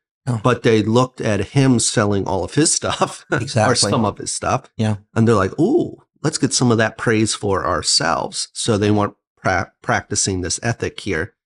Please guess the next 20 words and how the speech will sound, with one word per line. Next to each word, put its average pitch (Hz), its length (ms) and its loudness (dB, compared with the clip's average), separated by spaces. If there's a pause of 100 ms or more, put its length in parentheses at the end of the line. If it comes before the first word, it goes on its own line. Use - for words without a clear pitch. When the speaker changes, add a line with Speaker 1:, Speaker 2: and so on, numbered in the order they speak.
(320)
Speaker 2:
and 95 200 -2
it 92 100 -4
resulted 90 500 -2
in 85 140 -6
their 67 120 -8
death - 380 -4 (540)
because - 400 -6
they 90 160 -6
were 87 280 -6
doing 95 320 -2
it - 180 -14
to - 80 -16
be 101 100 -4
praised 87 640 -6
by - 360 -8
men. - 380 -10 (960)
Speaker 1:
God 117 440 2
hates 110 380 -2
hypocrites. - 640 -4
Speaker 2:
Mm-hmm. 87 300 0